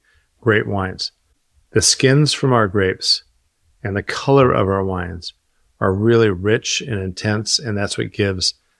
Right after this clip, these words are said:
this color and the, the structure here. And then when tasting it, I really get that same,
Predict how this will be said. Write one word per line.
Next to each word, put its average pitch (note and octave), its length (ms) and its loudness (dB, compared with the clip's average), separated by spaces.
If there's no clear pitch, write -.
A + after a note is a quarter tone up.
this A2 320 2
color F#2+ 480 0
and F#2+ 320 -6
the, F2 180 -8
the A2 80 -6
structure F2+ 400 -2
here. F#2 260 -6
And A2+ 100 0
then B2 120 4
when A2 140 2
tasting D3 420 4
it, F#2+ 180 -2
I F#2+ 80 -4
really G2+ 280 2
get - 340 0
that G#2 200 -6
same, F#2 420 0